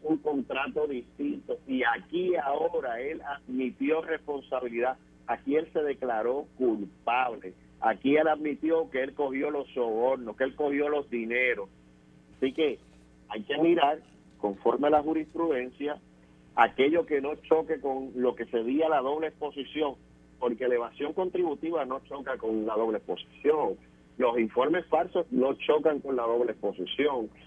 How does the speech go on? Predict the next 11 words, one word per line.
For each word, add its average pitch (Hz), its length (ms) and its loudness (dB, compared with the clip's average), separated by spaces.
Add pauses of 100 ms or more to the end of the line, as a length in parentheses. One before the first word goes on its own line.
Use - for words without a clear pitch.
(160)
Así - 300 2
que - 80 0
uno 165 160 6
esperaría 160 720 0
que 120 140 -4
las 107 100 -2
autoridades 110 680 -2
estatales 147 720 -2 (400)
ejerzan 127 680 -2
su 156 140 -2
deber 131 520 -2